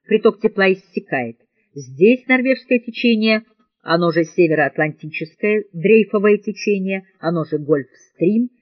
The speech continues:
наталкивается на ледяные арктические воды, что при поддержке холодных ветров быстро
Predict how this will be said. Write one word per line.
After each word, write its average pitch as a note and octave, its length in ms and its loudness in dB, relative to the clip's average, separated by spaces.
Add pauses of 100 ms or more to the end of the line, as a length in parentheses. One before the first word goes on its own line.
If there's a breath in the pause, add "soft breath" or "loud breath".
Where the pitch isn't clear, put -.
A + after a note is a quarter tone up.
(400)
наталкивается D4 840 -2
на B3+ 120 4
ледяные B3 560 2
арктические - 840 -4
воды, F3 320 2
что - 260 -8
при D#3 200 -8
поддержке D#3 500 -6
холодных D3+ 500 -8
ветров D#3 320 -8
быстро C#3 460 -14